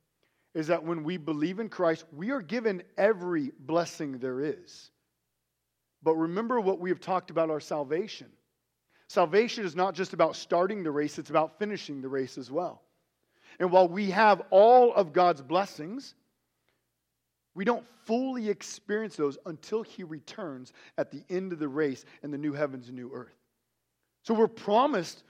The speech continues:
we're given, but we won't fully experience. But the prosperity gospel says, "No, you get them all today, right now, in their fullest capacity." And so if you struggle with health,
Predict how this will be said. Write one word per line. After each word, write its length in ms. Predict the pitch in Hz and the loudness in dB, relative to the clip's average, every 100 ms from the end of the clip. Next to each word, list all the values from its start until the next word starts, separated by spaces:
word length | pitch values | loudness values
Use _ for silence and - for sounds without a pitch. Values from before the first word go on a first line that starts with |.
| _ - | _ -2
we're 180 | 226 208 | -2 0
given, 540 | 131 226 190 180 190 - - | 0 0 0 -4 -6 -4 4
but 120 | 196 | 4
we 80 | 214 | 4
won't 180 | 226 - _ _ _ - | -2 -4 _ _ _ -4
fully 420 | 254 269 254 233 | -2 0 -2 -2
experience. 360 | 226 - 202 - - | -4 -2 -2 -4 0
But 120 | 202 | 2
the 60 | 190 | 2
prosperity 560 | - 208 - 285 311 247 | 2 0 0 0 0 4
gospel 380 | 190 175 - | 4 4 0
says, 260 | 180 214 - - | 2 2 2 -6
"No, 220 | 190 233 - | 6 8 8
you 200 | 247 294 | 6 2
get 240 | 285 - | 0 2
them 160 | 233 196 | 2 6
all 220 | 190 180 | 6 4
today, 640 | 208 156 123 202 175 127 - _ | 0 -2 4 6 6 2 -8 _
right 400 | 143 170 254 254 - | 2 6 6 2 -12
now, 440 | 175 190 202 185 - - | -4 2 6 4 4 -4
in 120 | 208 | -2
their 100 | 185 | 0
fullest 360 | 175 208 196 - | 2 4 4 4
capacity." 540 | - 190 196 196 165 - - | -4 0 0 0 -6 -10 -8
And 120 | 196 | -2
so 160 | 220 190 | 4 4
if 100 | 139 | 2
you 160 | 214 247 | -4 -6
struggle 540 | - 185 208 254 254 | -2 2 2 2 -2
with 180 | 226 220 | -2 -4
health, 360 | - 247 311 | -4 -4 -6